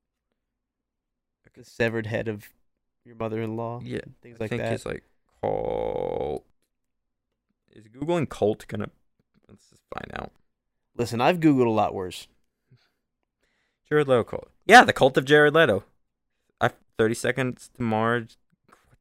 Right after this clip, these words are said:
Speaker 2: What the, this is
Speaker 1: Thirty Seconds to Mars? That's a band, isn't it?
Speaker 2: Isn't he the guy from Thirty Seconds? One of the, the,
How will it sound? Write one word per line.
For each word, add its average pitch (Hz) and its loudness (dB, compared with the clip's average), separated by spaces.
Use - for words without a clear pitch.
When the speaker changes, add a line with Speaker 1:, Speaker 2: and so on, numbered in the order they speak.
Speaker 2:
What - -10
the, 113 -20
this - -20
is 160 -12
Speaker 1:
Thirty 370 0
Seconds 170 -2
to 131 -2
Mars? 170 -2
That's 392 -12
a - -2
band, 392 -4
isn't 233 -4
it? - -2
Speaker 2:
Isn't 180 -4
he 131 -2
the 143 -4
guy 131 -10
from 147 -12
Thirty 151 -10
Seconds? 160 -16
One 131 -20
of 131 -20
the, 127 -10
the, 117 -20